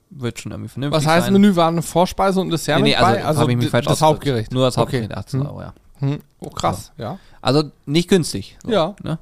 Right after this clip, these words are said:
Speaker 1: So. Bestell das und gucke so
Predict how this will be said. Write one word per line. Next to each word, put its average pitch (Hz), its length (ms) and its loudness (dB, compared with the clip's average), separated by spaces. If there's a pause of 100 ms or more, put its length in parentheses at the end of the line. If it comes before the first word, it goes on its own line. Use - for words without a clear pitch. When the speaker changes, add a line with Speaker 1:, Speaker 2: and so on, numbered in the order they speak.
(100)
Speaker 1:
So. - 140 -12 (1600)
Bestell 151 360 2
das - 380 -2 (640)
und 120 160 0
gucke 160 260 -2
so 135 380 -2